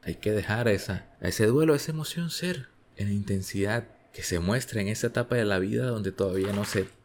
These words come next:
tienen los suficientes aprendizajes, no se ha vivido lo suficiente. Así que sí es importante y sí es valioso, así como lo es para Rapunzel todo lo que ha vivido.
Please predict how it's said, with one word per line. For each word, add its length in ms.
tienen 600
los 140
suficientes 640
aprendizajes, 960
no 120
se 220
ha 60
vivido 440
lo 180
suficiente. 840
Así 180
que 120
sí 720
es 180
importante 680
y 100
sí 160
es 140
valioso, 580
así 240
como 240
lo 140
es 120
para 220
Rapunzel 560
todo 220
lo 160
que 100
ha 40
vivido. 480